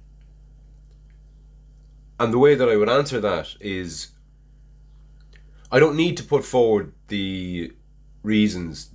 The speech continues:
to get vaccinated, because that's the narrative. When you take a contrarian position,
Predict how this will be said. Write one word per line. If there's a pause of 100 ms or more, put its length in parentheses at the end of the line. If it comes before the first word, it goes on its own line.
to
get
vaccinated, (220)
because
that's
the
narrative. (260)
When
you
take
a
contrarian
position,